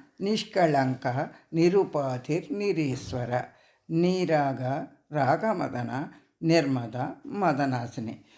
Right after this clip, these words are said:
ఇప్పటి వరకు మనకి నూట యాభై ఒక్క నామాలు పూర్తయి, ఇప్పుడు నూట యాభై రెండో నామం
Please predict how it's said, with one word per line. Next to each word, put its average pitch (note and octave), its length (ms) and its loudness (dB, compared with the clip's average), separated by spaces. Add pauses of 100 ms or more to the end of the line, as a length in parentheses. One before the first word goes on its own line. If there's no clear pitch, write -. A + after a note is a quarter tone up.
(320)
ఇప్పటి F3+ 260 -2
వరకు F#3 240 0
మనకి F3+ 240 -2
నూట D3+ 320 0
యాభై D3+ 580 0
ఒక్క C#3 280 -4
నామాలు C3+ 440 0
పూర్తయి, C#3 420 0
ఇప్పుడు - 500 -4
నూట C#3+ 360 2 (760)
యాభై D3 420 2
రెండో C#3 360 0
నామం C#3 420 0